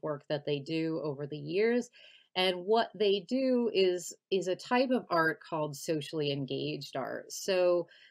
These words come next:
around the nineteen nineties, uh, art historians and art theorists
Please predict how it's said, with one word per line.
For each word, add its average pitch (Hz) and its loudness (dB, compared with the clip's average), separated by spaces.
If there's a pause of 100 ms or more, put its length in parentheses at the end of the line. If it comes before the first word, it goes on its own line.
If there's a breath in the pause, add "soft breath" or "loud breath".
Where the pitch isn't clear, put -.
(320 soft breath)
around 269 2
the 233 4
nineteen 190 0
nineties, 147 -2
uh, 143 0
art 170 -2
historians 147 0
and 143 -4
art 147 -4
theorists - -4